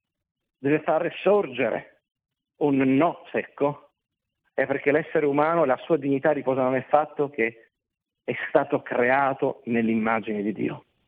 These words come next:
è stato creato attraverso la, l'immagine di Dio, e l'immagine divina rende preziosa e unica la persona umana, che,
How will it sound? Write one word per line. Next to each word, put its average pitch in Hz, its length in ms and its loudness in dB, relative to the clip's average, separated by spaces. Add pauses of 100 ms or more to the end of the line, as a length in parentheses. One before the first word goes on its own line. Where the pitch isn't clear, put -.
(920)
è 156 140 4
stato 131 260 0
creato 139 420 0
attraverso 127 680 0
la, 127 200 2
l'immagine 131 640 0
di 107 120 0
Dio, - 300 -6 (800)
e 135 100 4
l'immagine 151 760 2
divina 165 580 2 (600)
rende 147 380 2
preziosa 175 720 2
e 147 80 2
unica 175 380 4
la 131 100 2
persona 143 460 0
umana, 117 380 0 (1300)
che, - 480 0